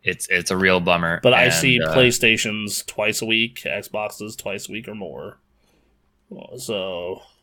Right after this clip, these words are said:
Speaker 1: I'm also, like, thinking, you know, just with my current setup, like, do I even bother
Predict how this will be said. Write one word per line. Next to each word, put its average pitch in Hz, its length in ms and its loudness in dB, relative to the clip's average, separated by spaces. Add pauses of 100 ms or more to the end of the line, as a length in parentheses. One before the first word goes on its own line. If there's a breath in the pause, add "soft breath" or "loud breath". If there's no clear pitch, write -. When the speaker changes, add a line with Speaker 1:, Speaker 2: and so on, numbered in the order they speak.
(2750 loud breath)
Speaker 1:
I'm 165 140 4
also, 196 260 4
like, 101 280 2
thinking, 90 640 0
you 101 140 -2
know, 85 300 2
just 90 240 -2
with 90 180 -4
my 85 240 2
current 82 320 -2
setup, 80 440 -2
like, - 300 -6 (760)
do - 100 -6
I 92 100 4
even 87 220 0
bother 90 540 4